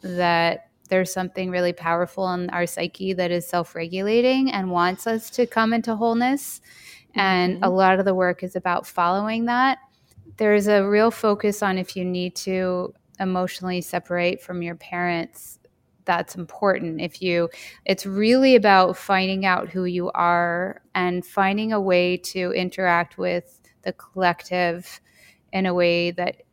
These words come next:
Speaker 1: you are choosing. So it's sort of like stepping away from the masses and trying to find your, out who you really are, and then eventually returning, but with much like a f-,
Speaker 2: Consciousness.
Speaker 1: much like a fairy tale.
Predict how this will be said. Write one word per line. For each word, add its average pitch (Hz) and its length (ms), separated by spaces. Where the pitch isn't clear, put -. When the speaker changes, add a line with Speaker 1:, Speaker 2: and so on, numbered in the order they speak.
Speaker 1:
you 190 440
are 175 100
choosing. 165 540
So 175 600
it's 208 140
sort 247 180
of 247 100
like 208 180
stepping 220 520
away 185 500
from 180 720
the 180 120
masses 180 680
and 175 280
trying 180 320
to 185 80
find 175 360
your, 175 160
out 180 240
who 190 120
you 180 180
really 170 280
are, 196 480
and 185 220
then 180 220
eventually 170 640
returning, 170 720
but 170 280
with 170 440
much 269 220
like 302 140
a 233 40
f-, 190 60
Speaker 2:
Consciousness. - 420
Speaker 1:
much 247 320
like 262 160
a 220 60
fairy 185 300
tale. - 280